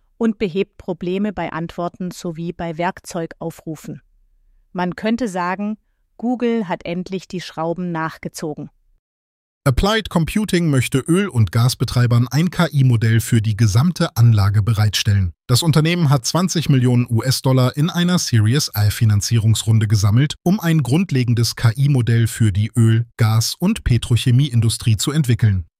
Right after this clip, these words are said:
Speaker 2: Ein Schritt in die Zukunft oder bloß ein weiterer Tropfen im Ozean der Technologie?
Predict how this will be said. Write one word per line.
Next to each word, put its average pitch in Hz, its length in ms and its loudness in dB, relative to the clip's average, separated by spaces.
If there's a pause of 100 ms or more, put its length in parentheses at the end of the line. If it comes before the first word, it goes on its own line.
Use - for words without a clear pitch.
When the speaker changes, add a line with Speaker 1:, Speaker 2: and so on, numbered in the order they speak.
(280)
Speaker 2:
Ein 117 200 4
Schritt 123 300 0
in 120 100 2
die 104 140 2
Zukunft 214 580 -2
oder 196 280 2
bloß 117 340 2
ein 117 200 2
weiterer 123 380 0
Tropfen 120 480 0
im 151 220 0
Ozean 110 520 2
der 151 200 -2
Technologie? 107 640 2